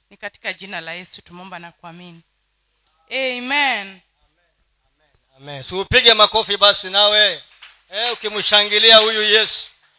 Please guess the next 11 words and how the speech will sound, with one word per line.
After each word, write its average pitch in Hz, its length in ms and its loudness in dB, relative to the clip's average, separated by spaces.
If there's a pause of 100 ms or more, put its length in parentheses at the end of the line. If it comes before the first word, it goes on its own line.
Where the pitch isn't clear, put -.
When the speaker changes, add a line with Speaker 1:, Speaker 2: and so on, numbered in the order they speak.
(100)
Speaker 2:
ukimshangilia 190 920 -2
huyu 190 280 -4
Bwana. 180 380 2 (680)
Bwana 190 300 4
Yesu, 190 420 6
si 208 200 -10
Bwana 185 300 0
mwingine, 180 600 -6 (280)
Bwana 165 260 -6
Yesu. 170 440 -2 (1400)
Ah, 175 680 -2